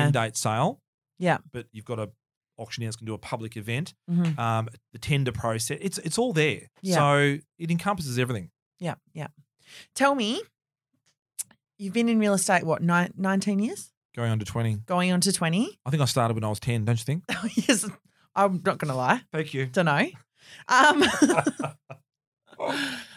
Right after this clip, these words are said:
Speaker 2: um, so in two thousand and seven, you moved over, you were ready to quit, didn't wanna do it anymore. What keeps you in real estate after all
Speaker 1: Okay.
Speaker 2: this time?
Speaker 1: That's a good question. Um, now that I,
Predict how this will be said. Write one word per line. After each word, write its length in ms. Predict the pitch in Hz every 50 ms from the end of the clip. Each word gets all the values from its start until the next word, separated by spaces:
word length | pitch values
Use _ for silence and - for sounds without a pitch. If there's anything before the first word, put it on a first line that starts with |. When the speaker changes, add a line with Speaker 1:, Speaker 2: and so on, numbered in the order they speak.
| - _ -
Speaker 2:
um, 340 | 226 240 240 240 240 233 - -
so 500 | - - - 254 233 233 233 226 226 226 220 - - _ _ - 226
in 180 | 226 220 226
two 180 | 220 - 254 240
thousand 260 | 240 240 240 220 220
and 120 | 214 202 -
seven, 420 | - 226 208 202 202 190 202 202
you 100 | 202 196
moved 220 | 196 196 190 190
over, 240 | 196 185 180 175 180
you 180 | 180 180 175 175
were 80 | 170
ready 240 | 170 180 175 175 175
to 60 | 170
quit, 420 | 160 - 185 175 170 165 165 156 - _ _ _ - 165 - -
didn't 160 | 190 185 180
wanna 120 | 175 175 165
do 100 | 170 160
it 40 | 160
anymore. 600 | 160 160 160 160 156 151 151 151 151 156 156 - _ _ _ _ _ - - _ -
What 220 | 175 180 - -
keeps 320 | - 180 165 170 165 -
you 120 | 170 160 156
in 120 | - 156 151
real 160 | 143 147 156
estate 360 | 156 - 165 156 139 - - _ _ _ _ _ - - 160
after 220 | 156 151 - 151
all 60 | 156
Speaker 1:
Okay. 80 | 135 -
Speaker 2:
this 120 | 160 -
time? 300 | - 156 151 147 147 147 _ _ _ _ _ _ -
Speaker 1:
That's 100 | 165 170
a 40 |
good 120 | 165 170 147
question. 480 | - 160 156 - - - 117 104 92 _ _ _ _ _ _ _ _ _ -
Um, 400 | 175 175 180 175 175 180 175 165 - _ _ _ _ _ _ _ _ _ _ _ _ _ _ _ _ _ _ _ _ _ _ _ _ _ _ _ _ _ _
now 260 | 156 160 180 208 233 247
that 100 | 226 190
I, 560 | 170 151 151 143 139 135 135 135 131 131